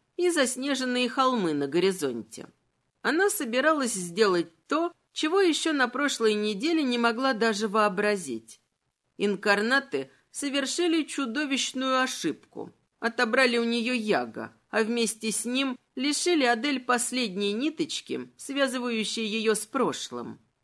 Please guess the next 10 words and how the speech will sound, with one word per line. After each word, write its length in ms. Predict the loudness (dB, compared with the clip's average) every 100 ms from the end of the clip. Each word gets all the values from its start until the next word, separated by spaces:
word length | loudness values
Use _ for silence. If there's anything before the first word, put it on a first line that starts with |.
| -4
Прошлым, 640 | 0 0 0 -2 -4 -6 -12 _
в 60 | -2
котором 440 | 0 4 4 4
она 220 | 4 2
была 320 | 2 2 2
человеком, 800 | 0 -2 0 0 -2 -4 -8 -8 -12
способным 760 | -8 -2 0 0 -2 0 0 2
любить 540 | -2 -2 -2 -2 -6
и 120 | -4
сопереживать. 1040 | -4 -4 -4 0 0 0 -2 -4 -8 -14